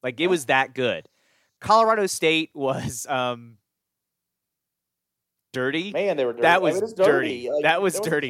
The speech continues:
Speaker 1: That
Speaker 2: plenty
Speaker 1: was
Speaker 2: of
Speaker 1: a rivalry dirty game. And their coach, honestly, I was like, "What are you talking about?"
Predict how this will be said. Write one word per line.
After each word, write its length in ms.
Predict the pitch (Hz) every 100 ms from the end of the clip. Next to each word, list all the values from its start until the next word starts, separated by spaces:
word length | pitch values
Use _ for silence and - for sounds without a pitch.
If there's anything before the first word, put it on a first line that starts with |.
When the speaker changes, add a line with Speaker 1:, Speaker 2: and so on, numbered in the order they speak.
| 160
Speaker 1:
That 80 | 175
Speaker 2:
plenty 80 | 220
Speaker 1:
was 140 | 247
Speaker 2:
of 80 | 233
Speaker 1:
a 80 | 226
rivalry 960 | 156 151 156 170 180 175 170 170 160 _ _ _ _ _ _ -
dirty 340 | 151 147 139
game. 300 | 127 110 85 -
And 120 | 214
their 120 | 269
coach, 400 | - 311 415 -
honestly, 580 | - 185 247 - - 196
I 80 | 196
was 140 | 233
like, 240 | 175 220 202 135
"What 140 | -
are 40 | 523 539
you 60 | 453
talking 380 | 135 202 226 170
about?" 200 | 123